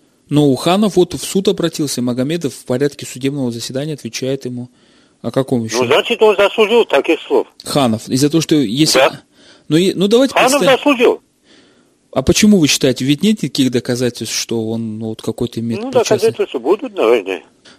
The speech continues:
Speaker 1: Хорошо, спасибо большое. Спасибо.
Speaker 2: Пожалуйста.
Speaker 1: Ну, у, может, мне показалось, но у меня сложилось впечатление, что люди, э, раз человека власти, значит, он заслужил.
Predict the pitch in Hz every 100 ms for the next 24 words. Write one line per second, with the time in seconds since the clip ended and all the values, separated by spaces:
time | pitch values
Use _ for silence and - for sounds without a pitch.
0 | _ - 226 254 240 - 175 - 160 147
1 | 135 - 123 120 _ _ _ _ _ -
2 | 120 147 135 131 147 - - - - -
3 | - 170 - 151 131 147 156 - 170 156
4 | 151 160 233 269 - 143 147 147 143 139
5 | 143 - - 202 175 131 - 120 135 147
6 | 135 123 - - - _ _ - 104 110
7 | 117 123 - 131 135 - 151 160 - 135
8 | 123 143 180 208 - 123 131 135 - 127
9 | 113 113 123 113 107 98